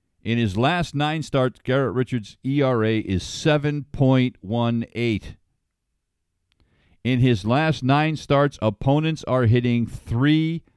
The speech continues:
forty-six off of him. How Garrett Richards can <laughs> stand in front of the media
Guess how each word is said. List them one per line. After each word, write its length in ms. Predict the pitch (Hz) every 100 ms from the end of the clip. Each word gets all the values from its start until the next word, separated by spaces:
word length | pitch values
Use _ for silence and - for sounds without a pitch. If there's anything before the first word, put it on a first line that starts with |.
| _
forty-six 1400 | _ - 147 151 143 143 131 _ - - 151 120 - - - _ _ _
off 300 | 113 113 107
of 140 | 101 85
him. 340 | 95 71 82 _ _ _ _ _ _ _ _ _ _ _ _ _ _ _ _ _ _ _ -
How 200 | 123 190
Garrett 480 | 139 110 160 180 135
Richards 420 | 160 151 139 117
can 220 | - 107
<laughs> 0 |
stand 560 | - - - 156 180 -
in 120 | 196
front 340 | 127 - 214 214
of 120 | 277
the 100 | 175
media 540 | 156 160 139 104 98